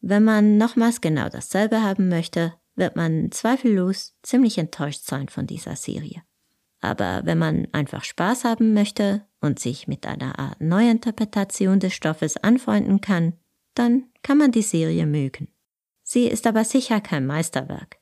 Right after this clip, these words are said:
Dafür hat sie einfach zu viele Probleme. Und das darf man auch kritisieren. Mal sehen, wie das alles in der zweiten Hälfte der Staffel aussehen wird. Ich möchte euch fürs Zuhören bestens danken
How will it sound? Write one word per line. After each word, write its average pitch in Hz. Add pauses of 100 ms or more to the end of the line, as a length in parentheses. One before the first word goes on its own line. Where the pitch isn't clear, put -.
(140)
Dafür 247
hat 190
sie -
einfach 139
zu -
viele 156
Probleme. 143 (500)
Und -
das 180
darf 233
man 220
auch 180
kritisieren. 139 (540)
Mal 277
sehen, 269
wie 240
das 202
alles 156
in 135
der -
zweiten -
Hälfte 151
der -
Staffel -
aussehen -
wird. - (680)
Ich -
möchte 277
euch 240
fürs -
Zuhören 170 (100)
bestens -
danken 262